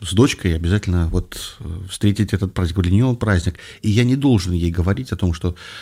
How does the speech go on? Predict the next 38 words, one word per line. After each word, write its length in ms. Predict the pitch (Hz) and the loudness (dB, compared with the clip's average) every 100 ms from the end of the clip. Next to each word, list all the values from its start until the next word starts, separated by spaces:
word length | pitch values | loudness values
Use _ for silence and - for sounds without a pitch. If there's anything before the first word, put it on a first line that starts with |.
| - | -8
«Знаешь, 220 | 113 160 | 0 2
дочь, 220 | 113 95 - | 4 2 2
вообще 220 | 92 151 | -2 0
на 80 | 135 | 0
самом 160 | 123 | 0
деле 140 | 120 107 | 0 0
это 100 | 104 | 0
никакой 320 | 117 117 123 | -4 -2 0
не 80 | 117 | 0
праздник, 300 | 120 175 101 | 0 2 4
давай-ка 320 | 110 139 - | 2 0 0
ложиться 340 | 95 95 101 92 | 2 2 2 -2
спать 380 | - 139 131 90 | -4 -4 -4 -4
в 100 | 90 | 0
десять 260 | 95 - | 0 -2
часов 180 | - 90 | -6 -4
вечера 340 | - - - | -4 -6 -6
и 40 | 87 | -6
все». 240 | - 82 80 _ - - - - - - | -4 -6 -8 _ -20 -20 -20 -20 -14 0
Нет, 300 | 110 135 113 | 4 4 4
ей 120 | 120 | 2
важно, 400 | 120 120 101 92 | 4 2 2 0
ей 220 | 92 117 | -2 0
важно, 260 | 127 101 101 | 2 0 0
у 80 | 95 | 0
не-, 160 | 104 101 - | 2 0 -2
потому 220 | 95 98 | 2 2
что 260 | 98 98 90 - - - - | 4 2 0 -4 -20 -20 -8
я 260 | 87 87 | 0 2
понимаю, 540 | 95 117 127 120 92 82 | 4 6 6 6 4 2
для 220 | 85 101 | 2 4
нее 420 | 110 123 139 131 - - _ _ - | 4 2 2 0 -4 -20 _ _ -4
это 260 | 127 120 | -2 2
ощущение 420 | 117 117 - 113 | 2 2 2 2
праздника, 640 | 110 175 190 160 - 101 - - | 2 0 0 0 0 -2 -4 -6
э, 140 | 104 | -4
приготов-, 400 | 98 123 104 - | 2 2 2 2
приго-, 320 | 131 117 120 | 0 2 2